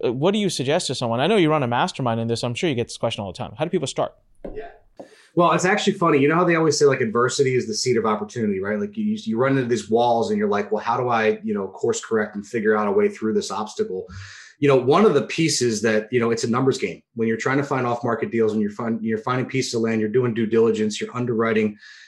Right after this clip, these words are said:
Speaker 2: you know, there's a lot of stuff that goes into making a deal make sense, especially when you're talking about a twenty million dollar deal. You know,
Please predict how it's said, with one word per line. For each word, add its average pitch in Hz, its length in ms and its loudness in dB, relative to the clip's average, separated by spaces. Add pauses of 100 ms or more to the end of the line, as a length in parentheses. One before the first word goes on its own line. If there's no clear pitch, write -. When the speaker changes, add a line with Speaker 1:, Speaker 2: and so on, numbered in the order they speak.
Speaker 2:
you 135 80 0
know, 143 60 8
there's 135 100 8
a 131 60 2
lot 139 480 4
of 143 80 2
stuff - 240 -2
that 131 120 -2
goes 123 220 2
into 120 240 0
making 113 640 2
a 107 80 -2
deal 110 300 2
make 107 240 2
sense, 123 380 -4
especially 135 420 -2
when 131 80 2
you're 123 80 -2
talking 113 320 -4
about 104 340 -2
a - 40 -18
twenty 113 220 -4
million 107 220 2
dollar 95 200 -2
deal. 107 260 2
You 101 80 -2
know, 110 200 -2